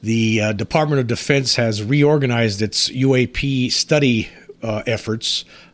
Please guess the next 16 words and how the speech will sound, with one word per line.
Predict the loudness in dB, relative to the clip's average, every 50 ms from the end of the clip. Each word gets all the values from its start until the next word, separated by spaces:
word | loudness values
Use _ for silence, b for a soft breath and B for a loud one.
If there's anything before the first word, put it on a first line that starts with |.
| B _
Again, | -4 0 2 2 2 2 2 0 -4 -8 -14 -16 -10
uh, | -8 -6 -6 -4 -6 -8 -8 -6
as, | -6 -4 -4 -4 -8 -10 -8
as | -6 -6 -6 -4 -2
you | -2 0
might, | 0 0 -2 -2 -2
might | -2 -2 0
remember, | 0 -2 -2 -2 0 -2 -2 -2 -2 -4
uh, | -4 -4 -4 -4 -6 B B B B B B B B B B B
last, | -2 0 2 2 2 0 -2 -4 -6 -8 -6
uh, | -4 -4 -2
in | -2 -4 -4
twenty | -2 -2 0 0 0
twenty-one, | 0 0 0 0 2 2 2 2 2 2 0 -2 -4 -4
they, | 0 0 2 2 2 2 0 0 -4 -6 -8
uh, | -6 -6 -4 -4 -4 -4